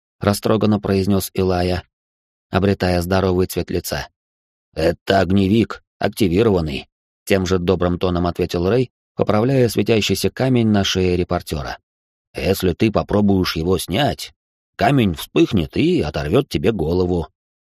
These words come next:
Через сутки не явишься в гостиницу, подготовив все нужное для экспедиции,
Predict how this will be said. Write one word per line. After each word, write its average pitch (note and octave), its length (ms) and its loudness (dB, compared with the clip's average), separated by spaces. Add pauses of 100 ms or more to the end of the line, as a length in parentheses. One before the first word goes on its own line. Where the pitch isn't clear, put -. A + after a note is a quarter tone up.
(140)
Через G#2 260 2
сутки A#2+ 320 2
не A2 140 2
явишься G#2 440 2
в F#2 60 -4
гостиницу, F#2 680 0 (220)
подготовив G2 580 2
все G#2+ 180 0
нужное F#2 400 2
для F#2 200 0
экспедиции, F2 680 -4